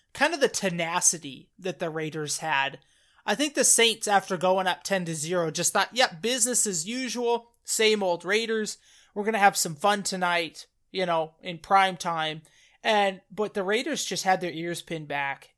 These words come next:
and, and they just, it, it's hard to stop that when you get into that mentality, when you get into, like, "All right, yep, you know, we've been beating this team for a lot of years. You know, we're Super Bowl contenders,"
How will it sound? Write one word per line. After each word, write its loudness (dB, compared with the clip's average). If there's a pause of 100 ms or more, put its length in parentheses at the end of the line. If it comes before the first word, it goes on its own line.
and, -2
and 0
they 0
just, -2 (320)
it, 0
it's -2
hard 6
to 0
stop 4
that -4 (1080)
when -4
you -2
get 6
into -4
that 4
mentality, 2 (320)
when -2
you 0
get 6
into, -2
like, 4
"All 10
right, 8
yep, 6
you 0
know, 4
we've -2
been 2
beating -6
this 0
team -6
for -4
a 0
lot 4
of -2
years. -4 (340)
You -4
know, 2
we're -2
Super 0
Bowl -4
contenders," -12